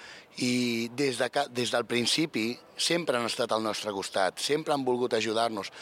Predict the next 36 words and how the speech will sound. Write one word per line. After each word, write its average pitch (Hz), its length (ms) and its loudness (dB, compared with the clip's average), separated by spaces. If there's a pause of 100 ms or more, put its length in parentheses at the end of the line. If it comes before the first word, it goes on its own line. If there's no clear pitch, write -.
(580)
Per 123 140 0
posar-te 110 260 0
un 120 80 0
exemple, 117 380 0
el 110 60 -4
Ricard 110 280 0
Ibáñez, 120 460 0
que - 100 -4
és 110 80 0
autor 110 240 2
de 110 80 2
jocs 107 240 -2
de 104 80 2
rol, 147 300 -2
és 117 100 -2
autor 107 240 0
de 101 80 2
novel·les, 143 540 0 (580)
eh, 117 480 2
a 131 140 0
les 120 160 0 (300)
primeres 120 360 2
jornades 131 480 2
ja 120 140 2
estava 127 400 2
allà, 92 240 4 (160)
o, 131 300 2 (520)
com 107 160 0
no, 113 140 2 (100)
parlar 101 240 2
del 110 140 0
Xema 113 260 2
Pamundi, 147 560 2
del 107 300 2 (100)
Xavi 107 240 0
Garriga, 127 460 0